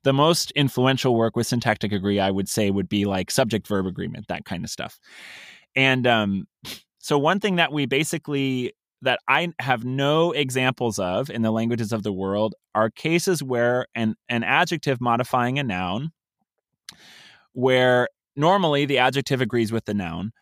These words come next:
but if we're in a situation where the adjective has a complement, say in languages that allow things like,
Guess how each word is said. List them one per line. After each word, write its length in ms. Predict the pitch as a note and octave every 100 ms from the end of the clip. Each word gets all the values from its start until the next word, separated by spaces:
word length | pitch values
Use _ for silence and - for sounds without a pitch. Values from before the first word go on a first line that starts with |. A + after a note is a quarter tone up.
| _ _ _
but 460 | - C3+ C3+ C3 -
if 160 | A#2 -
we're 120 | A#2+
in 100 | C3
a 60 | D3
situation 640 | - C3+ C3 B2 A#2+ C3
where 140 | B2+ A#2+
the 180 | A#2+ -
adjective 800 | G#2 A#2 A#2 B2 A2 B2+ A#2 A2+
has 320 | - A2 G#2+
a 80 | G2+
complement, 760 | - A#2 C3 - G2+ F#2 A#2+ -
say 360 | - B2+ A#2
in 100 | A2
languages 560 | A2+ A2 B2 B2+ A#2+ A2+
that 140 | A2+
allow 320 | G#2+ G#2 G2 A2
things 340 | - G#2 G2+
like, 320 | G#2 F2+ F2+